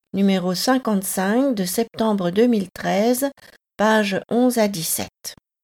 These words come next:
que vous pouvez retrouver sur trois fois W point avic point B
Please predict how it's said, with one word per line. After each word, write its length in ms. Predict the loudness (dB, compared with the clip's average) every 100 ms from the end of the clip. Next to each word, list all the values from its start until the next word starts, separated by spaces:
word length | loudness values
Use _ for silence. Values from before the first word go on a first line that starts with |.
| _ _ _ -6
que 80 | -4
vous 160 | -4
pouvez 320 | -8 -4 -2
retrouver 760 | -2 -6 -8 -10 0 4 4 0 -6 -20 _ _ _
sur 680 | -8 -6 -2 0 4 4 2 -4 _ _ -20
trois 280 | -4 -4
fois 180 | -2 -2
W 560 | -2 2 2 4 0 -2 -4
point 400 | 0 2 2 0 _
avic 400 | 0 2 -2 -8 -14 -6
point 340 | -2 0 -2
B 260 | 0 0